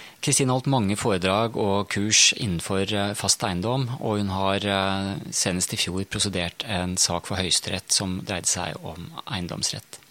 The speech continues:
Dette er bare noen av stikkordene som beskriver advokat Kristine Mostue og hennes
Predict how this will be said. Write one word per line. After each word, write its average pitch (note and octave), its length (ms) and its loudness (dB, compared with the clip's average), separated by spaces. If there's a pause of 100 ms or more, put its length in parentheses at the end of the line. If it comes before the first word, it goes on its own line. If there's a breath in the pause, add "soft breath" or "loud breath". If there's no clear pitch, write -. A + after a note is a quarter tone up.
(600 loud breath)
Dette D3+ 180 2
er D3 60 4
bare C#3+ 160 6
noen A#2+ 340 2
av A2+ 80 2
stikkordene A2 540 -2
som G#2 120 2
beskriver F#2+ 640 2
advokat G2 640 -2
Kristine G2 320 0
Mostue G#2 480 0
og B2+ 100 0
hennes F2 300 2